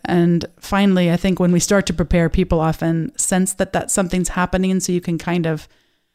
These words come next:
cause something to happen that you weren't really <laughs> ready to happen yet anyway. So I would, I would say that one time in my career, I just had a really super can-, candid conversation about,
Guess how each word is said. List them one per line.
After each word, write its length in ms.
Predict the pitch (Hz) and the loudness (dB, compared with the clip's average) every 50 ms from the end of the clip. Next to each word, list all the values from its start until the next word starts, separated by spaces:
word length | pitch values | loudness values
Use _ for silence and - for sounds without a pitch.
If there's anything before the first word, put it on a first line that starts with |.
| _ _ _ _ _ _ - | _ _ _ _ _ _ -8
cause 340 | - - 175 180 180 175 | -2 0 0 2 2 0
something 420 | - - 175 170 165 175 175 175 170 | 0 0 0 0 0 0 0 0 2
to 80 | 165 | 0
happen 320 | 165 156 175 175 - 175 170 | 0 0 0 0 2 2 2
that 200 | 170 - - - | 2 0 0 -2
you 160 | 170 170 165 _ _ _ - | -2 -2 -4 _ _ _ -4
weren't 280 | 185 180 196 196 - 185 | 0 2 2 2 4 4
really 180 | 196 190 190 185 | 4 6 6 6
<laughs> 80 | 196 | 6
ready 160 | 202 196 196 | 6 6 6
to 80 | 190 185 | 4 4
happen 380 | 156 165 202 196 208 196 190 196 | 4 2 4 4 4 4 4 4
yet 160 | 185 185 - - | 4 2 2 2
anyway. 480 | 190 190 196 208 214 226 240 262 285 277 277 - - - - - - - - | 2 2 2 2 2 2 2 2 2 2 0 -6 -20 -20 -18 -18 -18 -12 -6
So 140 | - - 185 | 0 2 4
I 160 | 185 214 233 | 4 4 4
would, 340 | 240 254 247 214 202 - - - - - - _ _ - | 4 4 2 2 0 -4 -4 -6 -8 -12 -16 _ _ 0
I 80 | 208 | 2
would 200 | 226 226 240 220 | 4 4 2 2
say 260 | - - - 233 233 233 | 0 0 2 2 2 4
that 220 | 214 190 - - | 2 2 2 2
one 300 | - 196 202 208 220 240 | 2 2 4 4 4 2
time 300 | - - 240 226 220 214 | 2 2 0 0 2 2
in 100 | 202 190 | 2 2
my 120 | 185 175 | 2 0
career, 760 | 175 - - - 175 175 185 180 175 165 147 151 151 160 160 - _ _ _ _ _ _ _ _ _ - | 0 -2 -4 -4 -2 0 2 2 2 2 0 0 -4 -6 -8 -12 _ _ _ _ _ _ _ _ _ -4
I 160 | 226 196 185 190 | -2 0 0 0
just 260 | 175 180 175 - - | 0 0 -2 0 0
had 140 | 190 175 170 | 0 2 2
a 40 | 165 | 0
really 400 | 160 156 165 175 185 190 214 208 | 0 0 2 2 4 4 4 4
super 320 | 196 - 240 220 - 226 | 2 2 0 2 2 2
can-, 340 | - - 233 226 226 220 - | 2 2 0 0 2 0 -2
candid 420 | - - - 240 226 220 233 220 | -4 -4 -2 0 2 2 0 -2
conversation 680 | - - 220 226 220 226 214 - 220 220 214 - 226 208 | 0 0 0 2 2 0 0 0 0 0 0 0 0 0
about, 360 | 196 196 190 180 175 - - | 0 2 2 2 0 -2 -4